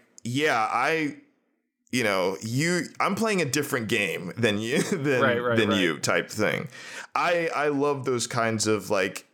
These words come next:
Speaker 1: both, you know, heroes and anti-heroes and villains. So
Speaker 2: Mm-hmm.
Speaker 1: I loved the idea that I was a kid who, who was
Speaker 2: Right,
Speaker 1: doing
Speaker 2: right.
Speaker 1: this, like, you know,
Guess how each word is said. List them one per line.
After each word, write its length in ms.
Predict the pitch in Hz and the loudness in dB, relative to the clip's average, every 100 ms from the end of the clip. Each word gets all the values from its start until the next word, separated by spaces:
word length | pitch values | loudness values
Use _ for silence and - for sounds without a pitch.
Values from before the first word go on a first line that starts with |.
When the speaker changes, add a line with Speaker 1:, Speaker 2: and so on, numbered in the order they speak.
| _ _ - | _ _ -4
Speaker 1:
both, 280 | 196 269 - _ _ - | -2 -2 -8 _ _ -6
you 100 | 156 | -2
know, 120 | 120 98 | 0 -2
heroes 520 | 160 170 156 151 135 | -2 0 2 0 -2
and 260 | 131 135 131 | -2 -2 0
anti-heroes 800 | 120 117 117 110 110 107 104 92 | 0 0 -2 -2 0 2 2 0
and 180 | 92 | -2
villains. 480 | 82 50 50 - - - - - | -2 -4 -4 -6 -8 -8 -14 -8
So 340 | - 139 147 | -2 0 0
Speaker 2:
Mm-hmm. 160 | 139 139 | 0 0
Speaker 1:
I 40 | 165 | 0
loved 840 | 139 156 247 262 208 139 110 98 - _ - | 0 -2 0 0 0 -2 -4 -6 -10 _ -10
the 140 | 117 | -2
idea 340 | 113 117 120 113 | 0 0 0 0
that 160 | 110 - | 0 0
I 60 | |
was 160 | 123 110 | 0 0
a 60 | 107 | -2
kid 500 | - 143 107 - - _ _ _ _ _ - | 0 2 2 -2 -10 _ _ _ _ _ -4
who, 240 | 156 135 127 - | 0 0 -2 -2
who 160 | 131 135 | 0 4
was 180 | 127 | 2
Speaker 2:
Right, 60 | - | 2
Speaker 1:
doing 220 | 160 151 | 2 2
Speaker 2:
right. 80 | 143 | 2
Speaker 1:
this, 420 | 131 127 - - - - _ _ _ _ _ _ - | 0 0 -2 -4 -12 -20 _ _ _ _ _ _ -2
like, 400 | 117 117 - - _ _ _ _ _ | 0 0 -6 -18 _ _ _ _ _
you 120 | 131 117 | -4 0
know, 280 | 104 101 | 2 0